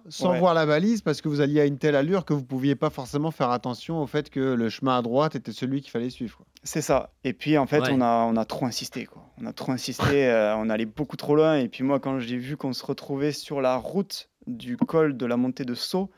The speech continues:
Speaker 1: C'est là que tu
Speaker 2: Ah,
Speaker 1: captes, que
Speaker 2: voilà,
Speaker 1: tu dis,
Speaker 2: j'ai
Speaker 1: il y a un
Speaker 2: capté, là,
Speaker 1: problème.
Speaker 2: j'ai
Speaker 3: Voilà,
Speaker 2: dit,
Speaker 3: t'as
Speaker 2: bah, là,
Speaker 3: dit,
Speaker 2: là,
Speaker 3: il y a
Speaker 2: c'est
Speaker 3: eu, il y a un
Speaker 2: fini.
Speaker 3: bug.
Speaker 2: Bah, là, je connais, en plus, je connaissais les lieux. Et puis là, quand j'ai vu qu'on arrivait sur la route, j'ai fait, mais là, c'est la course, elle est pliée, quoi.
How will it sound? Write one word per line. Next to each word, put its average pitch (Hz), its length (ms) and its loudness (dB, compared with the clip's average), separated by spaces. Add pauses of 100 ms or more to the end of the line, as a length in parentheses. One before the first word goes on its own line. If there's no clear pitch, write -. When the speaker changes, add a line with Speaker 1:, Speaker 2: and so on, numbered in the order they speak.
(160)
Speaker 1:
C'est - 140 0
là 202 100 4
que 208 80 -4
tu 190 60 4
Speaker 2:
Ah, 156 40 0
Speaker 1:
captes, 220 300 0
que 147 60 -6
Speaker 2:
voilà, 147 180 6
Speaker 1:
tu 143 60 4
dis, 151 60 2
Speaker 2:
j'ai 175 80 6
Speaker 1:
il 165 40 6
y - 40 6
a - 20 6
un - 40 6
Speaker 2:
capté, 165 160 0
là, 143 160 6
Speaker 1:
problème. - 40 4
Speaker 2:
j'ai - 60 4
Speaker 3:
Voilà, 147 180 8
Speaker 2:
dit, 147 60 4
Speaker 3:
t'as 160 80 6
Speaker 2:
bah, - 40 10
là, 139 120 8
Speaker 3:
dit, - 60 4
Speaker 2:
là, - 60 10
Speaker 3:
il 175 60 10
y 170 60 6
a 175 40 8
Speaker 2:
c'est 180 60 4
Speaker 3:
eu, 170 80 -2
il 175 60 6
y 170 40 10
a 165 60 8
un 160 40 6
Speaker 2:
fini. 147 280 4
Speaker 3:
bug. 123 40 -10 (200)
Speaker 2:
Bah, 143 100 2
là, 165 80 8
je - 80 -2
connais, 156 400 2 (140)
en 156 120 2
plus, 185 100 -2
je - 80 -6
connaissais 143 340 2
les 160 120 2
lieux. 180 160 4
Et 120 80 2
puis - 140 -10
là, 131 120 4
quand 131 120 -6
j'ai 113 160 -6
vu 135 120 -8
qu'on 127 140 -2
arrivait 123 220 2
sur 127 160 -6
la 135 80 4
route, 143 200 0
j'ai 110 80 -14
fait, 107 160 -12
mais 104 120 -8
là, 127 140 -2
c'est - 180 -12
la 104 120 -4
course, - 300 -12
elle 110 80 -8
est 107 40 -10
pliée, 147 400 -8
quoi. - 200 -12